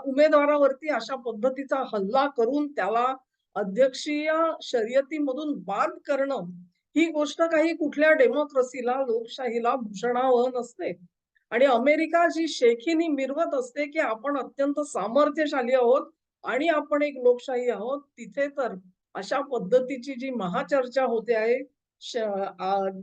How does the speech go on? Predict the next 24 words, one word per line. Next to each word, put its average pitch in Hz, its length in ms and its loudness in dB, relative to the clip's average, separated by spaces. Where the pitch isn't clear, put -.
गेल्या 233 360 4
वेळची 277 300 2
महाचर्चा 247 600 0
आणि 302 260 -2
आताची 277 520 -2
महाचर्चा 240 640 -2
याच्यामध्ये 240 600 0
घडलेली 233 640 0
ही 285 60 2
दुसरी 285 480 0
घटना 294 340 2
आहे. 185 280 0
अ, 196 200 0
द-, 202 400 2
द-, 208 240 -6
ज्या 240 100 6
दुसऱ्या, 240 520 0
अ, 247 120 0
मधली 233 420 -4
ही 294 240 2
जी 294 140 -2
घटना 247 360 0
होती 254 420 -2
तिला 330 240 4